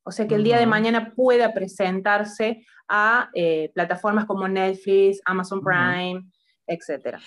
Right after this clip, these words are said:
Speaker 2: Te, te preguntaba también el, el tipo de escritora, porque yo tengo en, en la organización, hay muchas mujeres que se me han acercado y me han dicho que tienen ganas de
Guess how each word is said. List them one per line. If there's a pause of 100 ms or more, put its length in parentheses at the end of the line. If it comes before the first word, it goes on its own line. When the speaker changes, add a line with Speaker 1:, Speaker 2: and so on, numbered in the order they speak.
(240)
Speaker 2:
Te,
te
preguntaba
también
el,
el
tipo
de
escritora,
porque
yo
tengo
en,
en
la
organización,
hay
muchas
mujeres
que
se
me
han
acercado
y
me
han
dicho
que
tienen
ganas
de